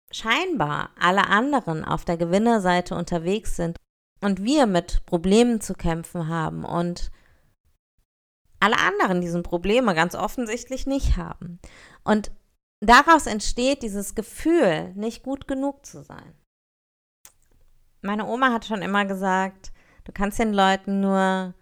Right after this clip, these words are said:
vor den Kopf gucken, niemals hinein.“ Und damals habe ich diesen Spruch nie so richtig verstanden. Mm, heute, je älter ich werde,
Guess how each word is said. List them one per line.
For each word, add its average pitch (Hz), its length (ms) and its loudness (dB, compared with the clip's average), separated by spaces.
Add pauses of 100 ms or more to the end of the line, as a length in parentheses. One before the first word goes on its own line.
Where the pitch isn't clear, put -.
(120)
vor 233 360 4
den 247 180 2
Kopf 233 340 -2
gucken, 170 520 -4
niemals 190 960 2
hinein.“ 190 720 -6 (1500)
Und 208 440 -2 (760)
damals 247 400 4
habe 240 140 0
ich 202 80 -4
diesen 202 260 -2
Spruch - 280 -2
nie 233 260 4
so 240 140 4
richtig 214 400 -2
verstanden. 196 920 -2 (580)
Mm, 214 480 -4 (180)
heute, 269 640 2 (1600)
je 165 160 -8
älter 170 280 -6
ich - 160 -12
werde, 175 480 -2